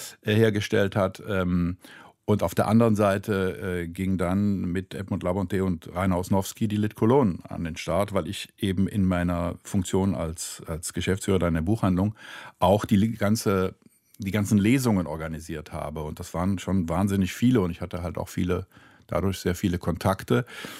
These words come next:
war aber in der Buchhandlung immer gezwungen, ähm, sagen wir mal, den merkantilen Aspekt, äh, der Lesung, ähm, mitzudenken. Und, ähm, das machte die Le-, also das, das verhinderte sehr vieles, was man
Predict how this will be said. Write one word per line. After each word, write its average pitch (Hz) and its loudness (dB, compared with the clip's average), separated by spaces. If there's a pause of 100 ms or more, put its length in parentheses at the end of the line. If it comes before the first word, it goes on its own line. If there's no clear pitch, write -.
(260)
war 95 6
aber 101 4
in 98 4
der 92 4
Buchhandlung 107 -2
immer 110 2
gezwungen, 110 0 (140)
ähm, 95 -4 (360)
sagen 92 -2
wir 101 4
mal, 98 4
den 98 2
merkantilen 101 0
Aspekt, - -6 (180)
äh, 82 -8
der 80 -4
Lesung, 87 -2
ähm, 80 -6 (100)
mitzudenken. 87 2
Und, 80 -8
ähm, 85 -6
das - -2 (640)
machte 113 6
die 104 4
Le-, 113 6
also 101 0
das, 101 -6 (160)
das 95 -4
verhinderte 123 4
sehr 82 -4
vieles, 80 -10
was 92 -6
man 95 0